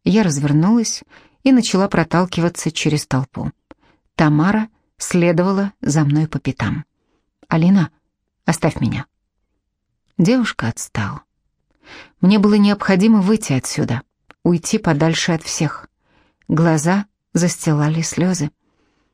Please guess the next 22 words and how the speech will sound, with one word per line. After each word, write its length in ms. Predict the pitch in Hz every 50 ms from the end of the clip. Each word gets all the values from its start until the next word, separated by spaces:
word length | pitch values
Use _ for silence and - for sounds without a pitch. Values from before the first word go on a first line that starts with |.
| _ _ _ -
Я 140 | 254 285
не 120 | 269 220 156
знала, 380 | 143 151 165 175 175 170 156
вызвал 440 | 151 156 185 208 180 165 151 160 160
ли 140 | 151 151 156
их 140 | 156 - -
поцелуй 580 | - 151 - - - 160 156 175 220 233 226 - - - - - - - - - - _
или 160 | - 226 226
все, 180 | 226 - - 269
что 200 | 262 - - 180
случилось 560 | - - 170 160 - - 180 160 160 147 139
до 240 | 156 147 190 208 240
него, 420 | 233 220 214 196 185 185 180 180 - _ _ _ _ _ _ _ _
но 120 | 196 226
не 140 | 247 240 233
хотела, 380 | - 226 226 - 254 240 185 143
чтобы 320 | - - - 156 147 156
люди 260 | 147 170 185 165 151
их 260 | 156 160 156 - -
увидели. 500 | 151 143 156 156 - 151 147 151 151 147 - _ _ _ _ _ _ _ _ _ _ _ _ _
Заклинательница 1040 | - 147 170 165 - 156 160 151 160 170 175 - - 151 147 156 156 156 - - - 139
солнца 720 | - - - - 190 214 208 202 - - - 190 190